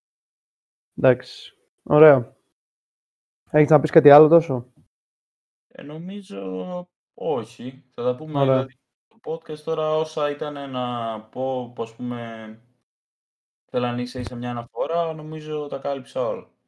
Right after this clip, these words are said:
Speaker 1: Ωραία, τέλεια. Ήσουνα πάρα πολύ, ήσουνα πάρα πολύ καλός. Ωραία. Εγώ να πω έτσι ένα δίλεπτο μόνο ότι είχαμε μέσα στο Σαββατοκύριακο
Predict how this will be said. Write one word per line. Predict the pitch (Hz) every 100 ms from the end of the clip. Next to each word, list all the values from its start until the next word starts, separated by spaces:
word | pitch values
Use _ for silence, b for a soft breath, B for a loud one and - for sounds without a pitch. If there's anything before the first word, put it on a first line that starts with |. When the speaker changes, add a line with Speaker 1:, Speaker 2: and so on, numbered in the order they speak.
| _ _ _ -
Speaker 1:
Ωραία, | 143 139 135 131
τέλεια. | 147 127 143 151
Ήσουνα | - 147 139 135 135 139 - _ _ _ _ _ _ _ _ _ _
πάρα | 151 147
πολύ, | 131 131 131 131 127 127 123 139 - -
ήσουνα | - 139 139
πάρα | 123 135
πολύ | 131 131
καλός. | 147 170 226 208
Ωραία. | 175 165 131 127 -
Εγώ | - 160 190
να | 175
πω | 185
έτσι | 185 175 151 143 131
ένα | 156 151
δίλεπτο | 139 165 131 - 127
μόνο | 131 139 131 123
ότι | 123 - 131 120 120
είχαμε | 156 165 151 139 127
μέσα | 131 156 -
στο | - -
Σαββατοκύριακο | 139 123 127 135 139 143 131 131 123